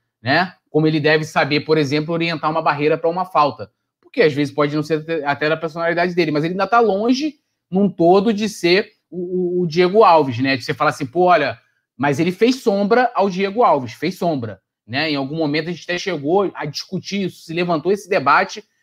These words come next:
a gente levantou o debate de que Thiago Maia deveria ser titular ou não, de que Pedro ou Gabigol, e do Neneca ou Diego Alves. De resto, nenhum, nenhum não tem condições.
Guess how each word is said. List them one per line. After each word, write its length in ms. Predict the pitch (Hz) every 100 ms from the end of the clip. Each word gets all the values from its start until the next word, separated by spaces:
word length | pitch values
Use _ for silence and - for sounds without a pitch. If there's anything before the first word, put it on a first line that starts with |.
| _
a 80 | 131
gente 160 | 151 185
levantou 300 | 190 185 190
o 20 |
debate 480 | 190 165 139 117 131
de 80 |
que 140 | 147 143
Thiago 320 | 117 156 151
Maia 180 | 151 151
deveria 240 | 143 143
ser 140 | 139 131
titular 320 | - 135 127
ou 60 |
não, 280 | 123 151 156 _ _ -
de 120 | 131
que 120 | 151
Pedro 380 | 123 185 185 175
ou 60 | 160
Gabigol, 580 | 156 143 127 151 165 - _ -
e 100 | 175
do 140 | 165
Neneca 460 | 170 160 147 151 160
ou 120 | 156
Diego 320 | 151 151 156 143
Alves. 240 | 117 113
De 140 | 127
resto, 440 | 175 127 185 196 151
nenhum, 460 | 170 196 170 170
nenhum 340 | 165 214 202 196
não 140 | 175
tem 120 | 160
condições. 640 | 156 165 - 139 123 110